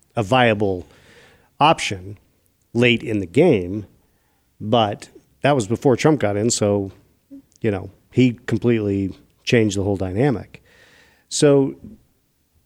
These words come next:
he's a known quantity now. And,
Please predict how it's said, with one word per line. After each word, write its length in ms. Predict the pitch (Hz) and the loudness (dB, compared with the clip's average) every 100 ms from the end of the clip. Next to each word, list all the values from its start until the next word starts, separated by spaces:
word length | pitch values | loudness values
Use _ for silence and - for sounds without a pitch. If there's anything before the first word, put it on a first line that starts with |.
| _ _ _ | _ _ _
he's 320 | - - 240 175 | -4 4 6 6
a 60 | |
known 240 | 135 127 104 | 6 4 2
quantity 500 | 147 151 107 87 85 | 2 2 2 -2 -12
now. 340 | - - - _ _ _ _ _ _ _ _ _ _ _ _ _ _ - - 131 | -16 -18 -20 _ _ _ _ _ _ _ _ _ _ _ _ _ _ -20 -8 0
And, 500 | 120 110 107 104 | 2 2 0 -2